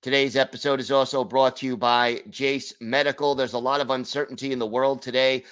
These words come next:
and it's important to be prepared. There's unrest in the Middle East, fires in Hawaii, hurricanes and tornadoes in Florida, earthquakes, and more. And these can lead to supply chain shortages for medications or the inability to get medications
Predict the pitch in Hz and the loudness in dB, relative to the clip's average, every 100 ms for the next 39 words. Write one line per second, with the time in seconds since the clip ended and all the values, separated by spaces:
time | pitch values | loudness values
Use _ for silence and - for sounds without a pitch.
0 | - - 95 107 107 98 120 147 - 156 | -20 -16 -12 -12 -12 -10 0 0 0 -8
1 | - 123 127 127 123 123 - 123 - - | -10 -10 -8 -4 -4 -6 -10 -14 -12 -2
2 | 135 123 104 85 98 104 - 131 135 127 | 2 2 0 -6 -10 -12 -8 -4 -4 0
3 | 127 123 131 127 120 117 123 127 123 - | -2 -2 -8 -6 -4 -4 -2 -4 -6 -14
4 | _ _ _ - 135 135 135 123 107 101 | _ _ _ 2 4 4 0 -4 -8 -6
5 | 107 131 131 131 123 127 160 160 147 139 | 0 2 4 2 0 0 0 0 -4 -6
6 | 127 117 107 110 107 123 131 127 113 104 | -6 -10 -8 -6 -4 -2 -2 -4 -6 -10
7 | 110 135 139 139 131 160 196 - - 165 | -2 0 2 2 0 -2 -2 -4 -4 -2
8 | 165 - - 143 147 131 139 147 139 - | -4 -10 -4 -2 -2 -2 0 0 0 -2
9 | - _ _ 90 92 143 156 - 127 127 | -20 _ _ -14 -6 -4 -4 -6 -6 -4
10 | 135 123 113 104 - 127 139 139 - 127 | -6 -8 -12 -14 -8 -2 -2 -2 -6 -8
11 | 120 - 135 135 113 131 120 98 98 147 | -8 -6 -4 -4 -4 -8 -8 -12 0 0
12 | 165 - 147 147 147 147 - _ _ - | 0 -2 -4 -4 -6 -10 -12 _ _ -20
13 | 80 92 143 139 135 135 131 120 107 120 | -10 -4 -2 0 -2 -2 -2 -4 -2 0
14 | 127 120 120 113 120 110 - 113 107 | 0 0 -2 -4 -6 -8 -6 -10 -10